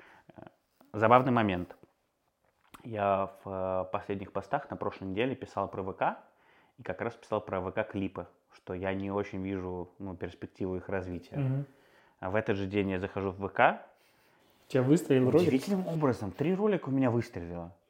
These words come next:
Speaker 1: Удивительное совпадение, как так
Speaker 2: Так,
Speaker 1: происходит.
Speaker 2: может, к Лобушкину в комменты напиши про <laughs>
Speaker 1: Про
Speaker 2: верификацию в
Speaker 1: верификацию.
Speaker 2: Telegram. <laughs>
Speaker 1: Да я, кстати, уже забыл про эту верификацию.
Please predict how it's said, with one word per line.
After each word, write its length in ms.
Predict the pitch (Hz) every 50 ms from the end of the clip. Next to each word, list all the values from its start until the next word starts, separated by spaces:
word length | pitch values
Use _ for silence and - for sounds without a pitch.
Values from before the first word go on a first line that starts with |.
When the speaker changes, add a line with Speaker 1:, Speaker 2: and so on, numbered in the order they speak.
| _ _ _ _ _ _ _ _ - 170 -
Speaker 1:
Удивительное 420 | 110 98 104 135 185 - 302 302
совпадение, 560 | 294 - 254 - - 233 220 294 254 147 113
как 140 | - 135 131 -
так 160 | - 127 117
Speaker 2:
Так, 60 | -
Speaker 1:
происходит. 400 | - 131 127 127 135 - 98 180
Speaker 2:
может, 220 | 170 180 - - -
к 60 | -
Лобушкину 440 | 180 196 180 160 - - - 147 135
в 40 | 123
комменты 380 | - 147 147 151 151 143 - 135
напиши 380 | 131 123 - 139 139 - 165
про 540 | - - 127 127 127 127 127 123 127 131 123
<laughs> 40 | -
Speaker 1:
Про 60 | 151
Speaker 2:
верификацию 680 | 143 143 127 113 110 113 113 123 117 110 - - 104 107
в 40 | 143
Speaker 1:
верификацию. 320 | 147 131 - 170 175 170 -
Speaker 2:
Telegram. 420 | - - 208 - - - - -
<laughs> 40 | -
Speaker 1:
Да 100 | 165 104
я, 140 | 101 110 127
кстати, 280 | - - 127 117 - 113
уже 140 | 110 107
забыл 240 | 107 110 107 123 117
про 120 | - 98 92
эту 140 | 85 - 95
верификацию. 720 | 92 92 92 92 - - - 135 - - - 98 92 92